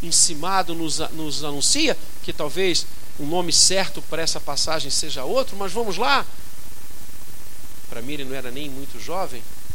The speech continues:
Um homem aproximou-se de Jesus, relembrando a você, e disse: "Bom mestre, o que tenho que fazer para herdar a vida eterna?" Pergunta fulcral de toda a existência.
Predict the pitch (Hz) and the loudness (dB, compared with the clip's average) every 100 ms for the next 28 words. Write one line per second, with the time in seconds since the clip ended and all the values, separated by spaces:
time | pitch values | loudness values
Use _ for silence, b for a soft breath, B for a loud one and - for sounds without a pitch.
0 | - - - - - - - - - - | 0 0 0 0 0 0 0 0 0 0
1 | - - - - - - - - - 226 | 0 0 0 0 0 0 0 0 2 6
2 | 294 277 240 196 190 - 226 - 202 208 | 6 6 4 2 2 2 2 2 2 0
3 | 196 - 165 190 180 285 254 180 202 190 | 2 0 0 0 2 2 0 2 0 0
4 | 208 196 175 160 - 285 302 185 - - | 0 0 0 0 0 2 2 2 0 0
5 | - - - - - - - - - - | 0 0 0 0 0 0 0 0 0 0
6 | - - - 196 165 240 - 202 165 - | 0 0 0 0 0 2 2 2 0 0
7 | - - - - - - - 180 190 196 | 0 0 0 0 0 0 0 0 2 2
8 | 185 - 170 160 - 240 226 180 - 202 | 2 2 0 0 0 0 0 0 0 0
9 | 190 - - 170 143 165 - 156 131 147 | 0 0 0 0 0 0 0 0 0 0
10 | 143 135 127 120 113 95 - - - - | 0 0 0 0 0 0 0 0 0 0
11 | - - - - - - - - 214 170 | 0 0 0 0 0 0 0 0 2 2
12 | 220 311 302 - 277 254 - 240 349 381 | 2 2 2 2 0 0 0 2 2 2
13 | - - 269 453 415 392 233 240 247 - | 2 0 2 2 4 2 2 2 2 2